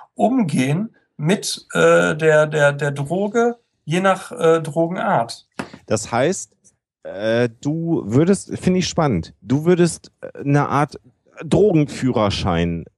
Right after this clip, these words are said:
Speaker 2: fordern.
Speaker 1: Ja, ist ein schöner Begriff. Ja.
Speaker 2: So, äh,
Speaker 1: Mhm.
Speaker 2: ne? Also ein, ein Eignungstest, ähm, wie auch immer der geartet ist, das werden wir heute Abend nicht, nicht, nicht ausführen können. Und, äh, Personen, die diesen Test bestehen, sind dann in der Lage,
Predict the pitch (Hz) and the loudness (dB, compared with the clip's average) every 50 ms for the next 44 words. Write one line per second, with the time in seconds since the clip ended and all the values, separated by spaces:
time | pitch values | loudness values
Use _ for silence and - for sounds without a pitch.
0 | - - - - 107 98 90 87 80 76 69 67 67 - - - _ _ _ _ | -20 -16 -10 -4 -2 0 0 0 0 -2 -6 -8 -14 -18 -20 -20 _ _ _ _
1 | _ _ _ _ _ _ _ _ _ _ _ _ _ _ _ _ _ _ _ _ | _ _ _ _ _ _ _ _ _ _ _ _ _ _ _ _ _ _ _ _
2 | _ _ - - 185 202 226 190 190 226 240 - - 254 - - 269 262 262 247 | _ _ -12 -6 0 2 4 6 4 4 2 0 -6 -8 -6 -6 -4 -2 -2 -2
3 | 247 226 196 175 156 120 - - - _ _ _ _ _ - 147 127 104 95 80 | -2 -4 -6 -6 -6 -8 -8 -10 -20 _ _ _ _ _ -6 -2 0 2 2 0
4 | 71 71 _ _ _ _ _ _ _ - - - - 127 143 175 202 - - 135 | -2 -4 _ _ _ _ _ _ _ -8 -4 -4 -2 0 2 2 2 2 0 0
5 | 135 143 139 139 143 131 117 127 123 87 113 190 208 226 196 185 180 - - - | 2 2 2 0 -2 -4 -2 -2 0 0 0 0 -2 -2 -6 -6 -6 -8 -8 -2
6 | - 190 190 208 - - - - - - _ - - _ _ _ _ _ - - | 0 0 0 0 -2 -6 -12 -16 -20 -20 _ -20 -20 _ _ _ _ _ -2 0
7 | 120 131 131 135 135 139 139 135 135 135 131 - _ _ - 120 135 143 123 123 | 2 2 4 2 0 0 -2 -4 -6 -8 -10 -14 _ _ -2 2 2 4 4 2
8 | 123 151 180 165 147 143 135 123 107 80 110 131 143 143 127 107 98 90 - 104 | 0 0 2 2 4 4 4 4 2 2 0 0 0 -2 -4 -4 -4 -2 0 -2
9 | 98 98 117 120 120 120 113 120 123 - 120 78 110 123 113 127 131 123 - - | 0 0 0 0 0 0 0 0 0 0 -2 -4 -4 -6 -6 -6 -8 -8 -10 -12
10 | - 120 120 113 - - 120 113 117 73 110 156 - - - 110 95 90 87 - | -8 -8 -8 -6 -4 -6 -4 -2 0 0 0 0 0 -2 -4 -4 -4 -4 -6 -4
11 | - 98 101 120 147 156 147 127 127 - - - - 127 117 117 117 117 117 104 | -4 -4 -2 -4 -6 -8 -8 -10 -10 -8 -8 -4 0 2 2 4 2 2 0 -4
12 | - - 117 - - 135 131 123 123 127 139 143 147 139 123 123 123 131 135 127 | -14 -20 -16 -6 0 2 2 2 2 2 0 0 -2 -4 -4 -2 0 2 0 0
13 | 117 123 127 131 120 135 131 131 120 - 147 147 147 - - 131 131 - - 139 | 2 0 0 0 0 -2 -4 -4 -2 0 0 0 0 0 -2 -4 -2 0 2 0
14 | 139 143 135 135 123 113 127 127 131 127 131 131 123 117 110 107 110 113 113 117 | 0 0 0 -2 -2 0 0 0 0 0 0 0 2 2 2 2 2 2 4 2
15 | 117 120 | 2 0